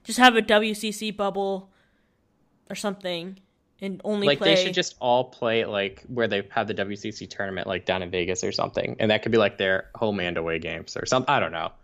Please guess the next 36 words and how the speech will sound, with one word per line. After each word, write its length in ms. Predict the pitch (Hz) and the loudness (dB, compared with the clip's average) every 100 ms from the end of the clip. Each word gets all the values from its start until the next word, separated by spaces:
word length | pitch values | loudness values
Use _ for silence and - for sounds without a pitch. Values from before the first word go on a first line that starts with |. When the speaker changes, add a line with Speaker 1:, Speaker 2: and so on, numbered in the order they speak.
| - | -6
Speaker 1:
Yeah, 260 | 196 170 - - | -4 -2 -6 0
I 100 | 214 | 2
don't 140 | 226 | 2
know 80 | 208 | 2
how 160 | 190 190 | 0 -2
they 100 | 190 | -2
would 140 | 190 | -4
do 160 | 190 196 | -2 -2
it, 160 | 202 | -2
but 280 | 190 170 - _ | -4 -6 -8 _
I 100 | 196 | -14
feel 180 | 170 202 | -8 -6
like 120 | 185 | -4
that's 440 | 196 175 - - - _ _ _ _ _ _ _ _ | -6 -8 -10 -16 -18 _ _ _ _ _ _ _ _
the 140 | 214 202 | -6 -4
safe-, 360 | - 208 208 208 190 | 2 2 2 -4 0
that's 260 | 233 240 | 0 2
the, 160 | 320 339 | 0 0
like, 200 | 277 196 _ _ _ _ _ _ _ | 0 -4 _ _ _ _ _ _ _
I 80 | 208 | 0
know 120 | 214 | 4
Speaker 2:
That's 120 | 220 220 | 4 4
Speaker 1:
that 140 | 190 | 2
Speaker 2:
the 60 | 131 | 2
most 320 | 127 - - | 0 -2 -4
fail-safe 580 | 113 101 - 95 - - | -2 -2 -4 -8 -6 -8
way. 260 | 50 110 - | -8 -6 -2
Any 140 | 123 | 2
Speaker 1:
Yeah. 160 | 127 107 | 4 2
Speaker 2:
other 100 | 101 | 2
way 180 | 92 90 | 0 0
is 160 | 87 | -2
probably 300 | - 98 90 | -6 -4 -2
gonna 100 | 90 | -2
get 160 | 92 - | -4 -6
canceled. 480 | - - - - | -8 -8 -6 -8